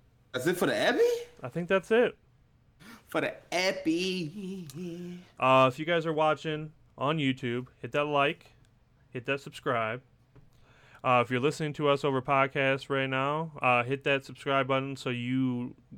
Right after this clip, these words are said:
Speaker 2: get the episodes when they drop. Oh, he's getting real serious. Oh, he's doing the thumbs up. Just in case. They can't
Speaker 1: Hey,
Speaker 2: hear
Speaker 1: look.
Speaker 2: that. They can't hear the thumbs up. Hi.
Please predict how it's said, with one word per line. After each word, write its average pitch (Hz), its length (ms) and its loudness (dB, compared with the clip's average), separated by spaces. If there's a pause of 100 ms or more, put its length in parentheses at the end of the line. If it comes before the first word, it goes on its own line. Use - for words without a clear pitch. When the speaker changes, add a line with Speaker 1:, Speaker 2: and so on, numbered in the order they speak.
(140)
Speaker 2:
get 135 200 0
the 123 140 -4
episodes 127 400 -2
when 123 220 -4
they 120 160 0
drop. 139 540 -4 (1700)
Oh, 120 220 0 (240)
he's 127 180 -10
getting 110 200 -6
real 120 200 -2
serious. 113 360 -6 (140)
Oh, 104 220 -8 (200)
he's 117 160 -10
doing 110 200 -4
the 104 60 -8
thumbs 120 340 -12
up. - 140 -12 (280)
Just - 240 -20
in - 60 -18
case. - 180 -20 (240)
They 160 180 -10
can't 185 300 -10
Speaker 1:
Hey, 131 100 2
Speaker 2:
hear 131 100 2
Speaker 1:
look. 123 100 4
Speaker 2:
that. 131 280 -2
They 139 100 -6
can't 170 240 -10
hear 131 200 -6
the 147 120 -8
thumbs 123 320 -8
up. 139 220 -8 (120)
Hi. - 120 -14